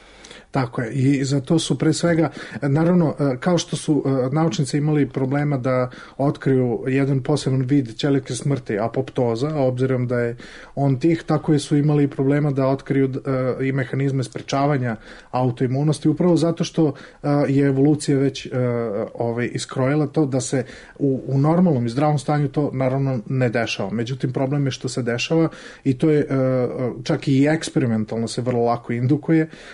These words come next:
Ovaj, poznajemo brojne, e, životinjske modele koji zapravo mogu da pokrenu autoimunost, a to je, e, ovaj, e, zapravo odgovor, e, imunskog sistema na sopstvene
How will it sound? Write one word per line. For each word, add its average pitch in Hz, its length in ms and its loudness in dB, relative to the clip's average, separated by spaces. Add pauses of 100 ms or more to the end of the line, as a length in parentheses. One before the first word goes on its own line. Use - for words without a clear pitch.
(120)
Ovaj, 131 240 2
poznajemo 139 440 2
brojne, 135 380 0
e, 123 320 -4
životinjske 127 500 0
modele 127 340 0
koji 135 200 0
zapravo 127 360 0
mogu 143 280 2
da 120 100 0
pokrenu 117 500 -6
autoimunost, 127 840 0
a 104 60 -2
to 123 180 -4
je, 120 100 0 (440)
e, 123 60 -2 (320)
ovaj, 113 480 -4
e, 104 60 -6 (340)
zapravo 120 440 -2
odgovor, 123 460 0
e, - 300 -14 (420)
imunskog 127 360 -2
sistema 127 400 -2
na 120 80 -4
sopstvene 117 560 -6